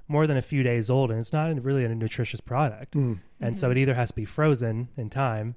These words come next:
Speaker 1: and eaten at a later date, or it should be eaten immediately,
Speaker 3: Mm-hmm.
Speaker 1: as far as for the highest nutritional, uh, concentration
Speaker 3: Yeah.
Speaker 1: of those plants.
Speaker 3: Yeah.
Speaker 2: Well, there you go. So the quality's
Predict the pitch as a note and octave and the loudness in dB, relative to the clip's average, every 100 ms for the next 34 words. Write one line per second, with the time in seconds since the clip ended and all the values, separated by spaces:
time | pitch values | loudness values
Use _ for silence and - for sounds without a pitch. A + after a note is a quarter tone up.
0 | - - - B2 A2+ G#2+ - - - C3 | -12 -20 -12 -6 -6 -6 -12 -18 -6 -4
1 | A#2+ A2 A2 A#2 G#2+ G#2 F3 C#3+ D#3 - | -2 -4 -2 -4 -4 -2 0 2 -2 -8
2 | - - - - C#3 C3 A2+ B2+ A#2+ B2 | -20 -20 -10 0 2 2 0 -4 -4 -4
3 | G#2+ G#2+ B2+ A2+ G#2 G#2+ A#2 G#3+ F#3 F#3 | -4 -2 -2 -2 -4 -8 -8 -8 -8 -6
4 | D#3 A2 G2 A2+ G#2 C3 A2 A2 G#2+ - | -2 -2 0 -2 -2 -4 -4 -4 -6 -6
5 | A2+ A2+ - G#2 G2 - - - - - | -8 -6 -8 -10 -12 -14 -20 -20 -20 -20
6 | _ - B2 G#2 G2+ - - - - - | _ -18 -12 -10 -10 -16 -20 -20 -12 -8
7 | G#2+ G#2 A#2 A2 F3 G2 G2+ - A#2+ G#2+ | -6 -6 -4 -2 -2 -4 -10 -10 -8 -6
8 | F#3 F3+ - D#3 A#2+ B2 A2 C3 A#2 C3 | -6 -6 -6 -4 -2 -2 -2 -4 -4 -8
9 | - A#2+ G#2+ D3+ A#2 A2 G#2 G2+ - - | -10 -8 -6 -4 -2 -4 -8 -10 -12 -20